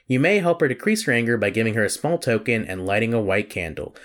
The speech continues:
I do keep her under lock and key in a highly active room due to the amount of haunted dolls I have.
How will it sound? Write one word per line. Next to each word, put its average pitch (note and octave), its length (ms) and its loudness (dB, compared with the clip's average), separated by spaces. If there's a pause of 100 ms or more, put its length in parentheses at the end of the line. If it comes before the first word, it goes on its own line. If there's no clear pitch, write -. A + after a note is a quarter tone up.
(160)
I G2+ 120 0
do A#2+ 200 0
keep G3+ 240 -2
her F#3+ 120 4
under F#3+ 200 2
lock G3 280 2
and G#3 100 2
key C#3+ 380 0
in A2 80 0
a F2+ 120 -2
highly A2+ 360 2
active B2+ 340 0
room G2 300 0
due G#2+ 180 -2
to G#2+ 100 0
the F#2 120 -2
amount F2 260 -2
of G#2 80 -4
haunted G#2 280 -2
dolls - 260 -4
I - 100 -6
have. - 300 -12